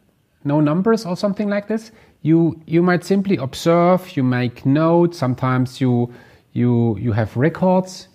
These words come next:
yeah? Sometimes you make videos, maybe you even collect pictures, whatever it is. So you, you, you're very, very, very, very open in what you observe.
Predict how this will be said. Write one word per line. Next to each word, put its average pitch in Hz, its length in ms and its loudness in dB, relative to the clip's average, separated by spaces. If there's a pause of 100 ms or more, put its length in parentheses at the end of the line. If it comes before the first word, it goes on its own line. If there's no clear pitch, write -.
yeah? 131 200 -4
Sometimes 127 400 -4
you 127 60 0
make 117 220 0
videos, 160 540 2 (300)
maybe 131 240 2
you 123 400 2
even 147 240 2
collect 123 400 0
pictures, 156 400 -2
whatever 208 480 0
it 185 140 -4
is. 165 280 -2 (580)
So 123 360 -4 (300)
you, 135 220 -2
you, 139 160 -6 (960)
you're 143 120 2
very, 240 380 4
very, 220 380 2
very, 202 340 0
very 185 340 0
open 180 400 -4
in 113 140 -4
what 123 240 -4
you 110 100 -4
observe. 110 520 -8